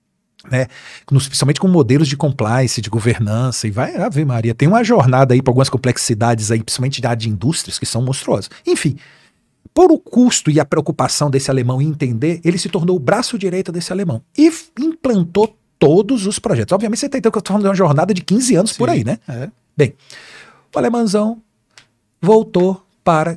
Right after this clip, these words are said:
Speaker 1: quis encerrar sua jornada no Brasil e quis voltar pra Europa. Perfeito? Quem ele indicou para o lugar dele?
Speaker 2: Ele.
Speaker 1: E esse cara, no dia que ele foi promovido a head de tax no Brasil, dessa multinacional, ele me mandou uma mensagem em privado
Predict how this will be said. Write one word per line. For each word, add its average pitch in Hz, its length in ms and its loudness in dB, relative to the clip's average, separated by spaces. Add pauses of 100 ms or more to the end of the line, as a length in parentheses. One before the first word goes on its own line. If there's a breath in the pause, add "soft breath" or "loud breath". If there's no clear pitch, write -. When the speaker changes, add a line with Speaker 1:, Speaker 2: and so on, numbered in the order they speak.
(100)
Speaker 1:
quis 196 260 0
encerrar 151 440 0
sua 131 160 -2
jornada 117 460 -4
no 120 140 -2
Brasil 196 360 -2
e 247 40 -2
quis 220 200 -6
voltar 214 440 -2
pra 180 380 -6
Europa. 156 480 -4 (760)
Perfeito? - 480 -2 (800 soft breath)
Quem 220 380 2 (160)
ele 165 400 2
indicou 147 520 0
para 139 200 -4
o - 20 0
lugar 123 320 -4
dele? 104 200 -8 (720)
Speaker 2:
Ele. 151 200 -8 (180)
Speaker 1:
E 127 200 2
esse 123 240 0
cara, 123 280 -2
no 123 140 -2
dia 135 180 -2
que 156 120 -6
ele 147 80 -4
foi 135 120 0
promovido 117 500 -2
a 107 40 -2
head 165 460 0
de 165 120 -4
tax - 520 -8 (440)
no 127 140 4
Brasil, 127 580 0
dessa 110 260 -2
multinacional, 113 760 -4
ele 120 200 0
me 120 100 0
mandou 123 260 -2
uma 127 60 -2
mensagem 123 500 -4
em 120 40 -4
privado 107 520 -2